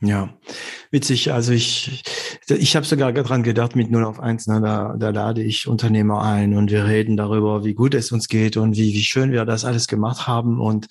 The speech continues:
ich überlege, soll man das Thema Ukraine the-, thematisieren oder nicht? Ähm, aber ja, das ist wirklich schwer, gerade sich zu freuen.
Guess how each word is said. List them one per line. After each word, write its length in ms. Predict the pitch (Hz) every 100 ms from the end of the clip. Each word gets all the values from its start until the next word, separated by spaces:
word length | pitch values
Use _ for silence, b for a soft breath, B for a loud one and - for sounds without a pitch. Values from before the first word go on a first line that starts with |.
| B B B B -
ich 140 | 113
überlege, 440 | 113 110 120 117 107
soll 280 | 107 120
man 320 | 135 120 117 113
das 240 | 107 -
Thema 420 | 123 120 120 117
Ukraine 760 | 135 117 123 117 117 123 120 113
the-, 380 | - 131 - 170
thematisieren 880 | - 127 117 123 110 131 147 131 117
oder 300 | 120 113 107
nicht? 500 | 110 131 - - - B B B B -
Ähm, 840 | 113 110 107 107 104 101 101 107 _ _ _ _ _ _ _ - -
aber 680 | 104 104 107 104 104 - - - _ -
ja, 280 | 110 117 123
das 160 | 135
ist 200 | 143 147
wirklich 360 | 156 156 175 -
schwer, 540 | 139 135 139 135 - _ _ _ _
gerade 380 | 131 110 110 120
sich 220 | 113 110
zu 80 | -
freuen. 420 | 107 92 90 110